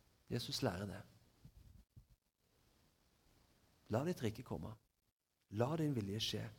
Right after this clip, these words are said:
på jorda sånn som han skjer i himmelen. For i himmelen, i Guds rike, der skjer Guds vilje hundre prosent. Og her og nå på jorda så skjer,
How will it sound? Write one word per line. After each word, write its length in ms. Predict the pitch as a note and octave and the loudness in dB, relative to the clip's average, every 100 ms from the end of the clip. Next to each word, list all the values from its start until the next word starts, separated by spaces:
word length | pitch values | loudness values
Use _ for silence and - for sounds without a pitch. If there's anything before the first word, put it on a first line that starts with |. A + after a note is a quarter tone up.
| - - _ _ _ - | -20 -20 _ _ _ 0
på 140 | B2+ | 6
jorda 420 | A#2+ C#3+ F3 F#3+ D3 | 6 6 6 4 2
sånn 160 | - C3+ | 0 0
som 160 | - A2+ | 2 2
han 60 | |
skjer 280 | A#2 A#2 A2+ | 4 4 2
i 60 | A2+ | 0
himmelen. 280 | F#2+ G2+ A#2 - - _ _ _ _ _ - - - - - - - - - - | -2 -4 -6 -10 -20 _ _ _ _ _ -20 -20 -20 -20 -20 -20 -20 -20 -20 -4
For 140 | - | 2
i 40 | A#2+ | 4
himmelen, 360 | A#2+ B2 G3+ A3+ - - - - - - - - - - _ _ _ _ _ _ A2+ | 6 6 4 2 -10 -20 -20 -20 -20 -20 -20 -20 -20 -20 _ _ _ _ _ _ -2
i 80 | A2+ | 0
Guds 240 | C3 - | 0 2
rike, 280 | G#2 F#2 - A#2 | 0 0 -2 -2
der 120 | A2+ | 0
skjer 280 | - A2 A2 | 2 2 2
Guds 200 | G#2+ - | 0 -2
vilje 200 | G2+ F#2+ | -2 0
hundre 240 | G#2+ E2 F#2+ | 2 0 -2
prosent. 520 | A#2 A2+ A2 - - - - _ _ - - _ _ - - | -4 -4 -6 -10 -20 -20 -20 _ _ -20 -20 _ _ -10 -6
Og 80 | - | 0
her 240 | D#3+ G#3+ | 4 6
og 80 | G3+ | 6
nå 140 | F#3+ G#3 | 8 8
på 120 | G3+ | 8
jorda 280 | F3+ G3 G#3+ | 8 8 6
så 80 | G3 | 4
skjer, 300 | - D3+ D3+ | 4 4 4